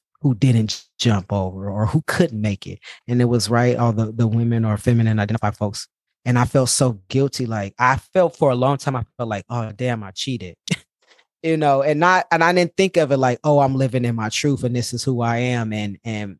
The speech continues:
and I made it, you know, for other reasons, but I just felt so guilty. So I, but that was that moment where I realized, like, "Oh, my body really done changed." You know, I'm looking different and I got strength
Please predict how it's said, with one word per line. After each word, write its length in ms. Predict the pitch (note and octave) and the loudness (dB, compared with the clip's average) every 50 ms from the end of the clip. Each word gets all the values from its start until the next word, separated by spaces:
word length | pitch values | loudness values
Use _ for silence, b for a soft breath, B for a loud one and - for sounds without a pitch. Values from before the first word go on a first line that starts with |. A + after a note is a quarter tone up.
| _ | _
and 220 | - A#2 A#2 A2+ G#2+ | -8 -6 -6 -4 -4
I 140 | G#2+ A2+ | -6 -6
made 320 | A2 A2+ A2+ A2+ A2+ A2 G#2+ | -4 -4 -4 -2 -2 -2 -4
it, 200 | G#2+ G#2 G2 - _ _ _ _ | -4 -6 -8 -10 _ _ _ _
you 140 | - D3+ D3+ | -2 0 0
know, 220 | C3+ C3 A#2+ A#2 | 2 2 0 0
for 180 | A2+ - - G2 | -2 -4 -6 -4
other 260 | G2 A#2+ F3 A3+ A#3 | 0 0 2 2 2
reasons, 520 | E3 B2 A#2+ A#2 A2+ A2 G2 A2 A2 G#2+ - B B B B B B - | 2 0 -2 -4 -4 -4 -6 -8 -10 -12 -14 B B B B B B -2
but 80 | C#3 | 0
I 140 | C#3+ D3 D3+ | 2 2 2
just 200 | - D#3+ D3+ - | 2 0 -4 -2
felt 220 | - D#3 C#3+ C3 A#2+ | 0 0 0 0 0
so 280 | - - C#3 C3 B2 | 0 0 0 0 -2
guilty. 760 | G#2 - - C3+ D3 D#3 D3 - - A2+ F#2 F#2 G2 _ _ _ | -4 -4 -2 0 0 0 -2 -6 -8 -10 -10 -10 -14 _ _ _
So 440 | - - - D3+ C#3+ C3 B2 A#2+ - | -8 -2 0 2 2 2 0 0 0
I, 140 | D3 C#3+ D3+ | 2 2 2
but 320 | - E3 D3+ B2+ E3 - | 2 0 0 0 0 2
that 180 | - E3 D#3+ D#3+ | 2 2 2 2
was 160 | F3 E3+ B2 | 2 0 2
that 200 | B2+ D3 C#3 B2+ | 2 2 2 2
moment 300 | B2 C3 C#3+ D3 C#3 C3 | 2 2 2 2 2 2
where 120 | B2+ B2+ | 2 2
I 20 | B2 | 0
realized, 360 | A#2+ B2 B2 B2 A#2 A2 G#2 | 0 0 0 0 0 -2 -2
like, 160 | A#2 G#2+ - - | -6 -8 -8 -8
"Oh, 400 | A#2 C3 G3 B3 - A#2+ F2 D#2+ - _ B B B B B B B | -8 -8 -8 -8 -10 -14 -14 -16 -20 _ B B B B B B B
my 220 | - A2+ C#3 G3+ D4+ | -4 -2 -2 0 2
body 340 | - F3 D3 C#3 C3+ C3 | 2 4 4 4 4 4
really 260 | C3 C3+ C3 C3+ C3+ C3 | 4 4 4 2 2 2
done 160 | B2+ B2+ B2 | 2 0 -2
changed." 580 | - - - - G#3 - - C3+ A2+ G#2 F#2+ | -2 -2 -2 -2 -2 -2 -2 -2 -2 -2 -4
You 120 | G#2 C3 C3+ | -4 -4 -2
know, 320 | B2+ B2 A#2+ A#2 A2+ A2+ | 0 0 2 2 2 2
I'm 160 | A2 B2 B2 | 2 0 0
looking 400 | A2 A2 C#3 E3 E3+ - E3+ C#3+ | 0 2 0 0 2 0 0 0
different 560 | A2+ A#2 B2+ A#2+ G#2 - B2 B2+ C3 C3+ - _ | 2 2 0 0 0 -4 -4 -4 -4 -4 -6 _
and 220 | - C3+ B2+ B2 B2 | -4 -2 0 0 2
I 140 | B2 B2 A#2+ | 0 0 0
got 260 | A2+ C3+ B2+ B2 A#2+ | 0 0 0 0 0
strength 580 | - - - - D3 E3+ C#3+ B2+ C3 C#3+ C#3+ | -4 -6 -4 -2 -2 0 0 0 -2 -4 -6